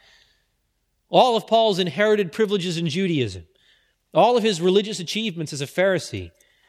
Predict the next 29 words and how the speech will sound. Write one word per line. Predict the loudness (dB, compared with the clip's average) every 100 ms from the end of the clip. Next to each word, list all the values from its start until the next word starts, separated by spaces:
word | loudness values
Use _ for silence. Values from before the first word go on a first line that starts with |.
| _
and | 2
everything | 2 2 0 2
he | 4
was | 2
forced | 2 2 2 2
to | 0
give | 2
up | 2 2
as | -2 -2
a |
result | -2 2 2 2
of | 0
abandoning | -2 0 0 0 0 0
the |
legalism | 2 2 4 4 2 -2
of |
Judaism, | -2 -2 0 0 -2 -6 -16 _ _ _ _ _ _ _
when | 2
he | 2
compared | 2 2 4 4
it | 0
with | -4
the | -8
surpassing | -6 -6 -2 -2 -2 -4 -4
value | 0 2 2 -2 -4 -8 -2
of | -2 2
knowing | 2 2 2 0
Jesus | -2 -2 -4 -6
Christ, | -2 0 0 -2 -12 -20